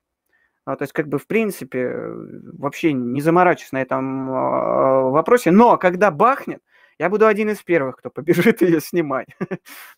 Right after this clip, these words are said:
То есть это, конечно, очень интересное событие, и это к-,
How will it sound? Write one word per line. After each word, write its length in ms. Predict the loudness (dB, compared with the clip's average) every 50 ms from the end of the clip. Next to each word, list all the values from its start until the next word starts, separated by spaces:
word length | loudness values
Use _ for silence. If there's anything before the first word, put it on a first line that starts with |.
| _ _
То 60 | -4
есть 140 | -4 -4 -6
это, 140 | -12 -8 -4
конечно, 400 | -4 -2 -2 -2 -2 -2 -2 -2
очень 420 | 2 2 2 2 2 -2 -6 -8
интересное 500 | -8 -8 -8 -8 -8 -8 -10 -12 -16 -16 -12
событие, 540 | -10 -10 -10 -8 -10 -8 -6 -4 -4 -4 -4
и 480 | -4 -4 -2 -2 -4 -4 -4 -6 -8 -10 -14 _ -20 -20 -20 _ _ _
это 240 | -8 -6 -6 -6 -6
к-, 140 | -8 _